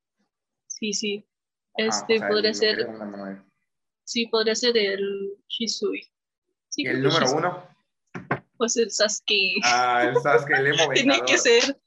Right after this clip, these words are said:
Speaker 1: tenía
Speaker 2: El
Speaker 1: que
Speaker 2: emo
Speaker 1: ser
Speaker 2: ven-,
Speaker 1: Sasuke.
Speaker 2: ¿es tu personaje favorito de Naruto de por sí?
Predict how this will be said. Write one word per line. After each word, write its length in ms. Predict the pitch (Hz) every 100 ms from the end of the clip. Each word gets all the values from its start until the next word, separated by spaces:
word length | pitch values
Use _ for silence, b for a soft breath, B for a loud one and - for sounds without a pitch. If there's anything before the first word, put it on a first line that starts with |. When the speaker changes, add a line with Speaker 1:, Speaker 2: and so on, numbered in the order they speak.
| _ _
Speaker 1:
tenía 200 | 254 247
Speaker 2:
El 60 | 135
Speaker 1:
que 60 |
Speaker 2:
emo 80 | -
Speaker 1:
ser 100 | -
Speaker 2:
ven-, 40 | -
Speaker 1:
Sasuke. 560 | - 240 - 247 240 - b _ _ -
Speaker 2:
¿es 140 | 156 339
tu 160 | 349
personaje 340 | - 156 156 -
favorito 300 | 135 143 147
de 60 | 127
Naruto 260 | 127 139
de 100 | 123
por 140 | 120 127
sí? 160 | 381